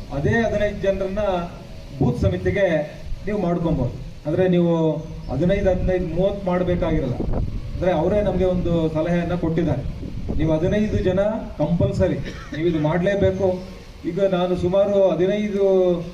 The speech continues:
ವರ್ಷಗಳಿಂದ ನಮ್ಮ ಅವರ ಸಂಪರ್ಕ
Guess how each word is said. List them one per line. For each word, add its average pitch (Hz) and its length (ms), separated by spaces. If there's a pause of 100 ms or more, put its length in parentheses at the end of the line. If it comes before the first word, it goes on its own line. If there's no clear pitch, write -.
(300)
ವರ್ಷಗಳಿಂದ 190 560 (880)
ನಮ್ಮ 156 280
ಅವರ 175 460
ಸಂಪರ್ಕ 170 460